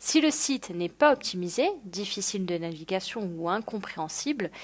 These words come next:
il se peut que le visiteur soit frustré et abandonne son envie initiale de sortie.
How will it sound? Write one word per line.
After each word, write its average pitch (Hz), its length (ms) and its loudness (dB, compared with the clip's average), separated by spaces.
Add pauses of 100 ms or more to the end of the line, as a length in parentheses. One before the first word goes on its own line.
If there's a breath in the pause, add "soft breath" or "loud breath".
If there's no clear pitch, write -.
(180 loud breath)
il 233 80 -4
se 320 140 4
peut 311 240 2
que 240 120 0
le 208 60 6
visiteur 196 540 2
soit - 180 -2
frustré - 720 -4 (300 loud breath)
et 208 120 4
abandonne 254 480 8
son 214 200 0
envie 196 340 0
initiale 240 480 2
de 196 100 -2
sortie. - 720 -6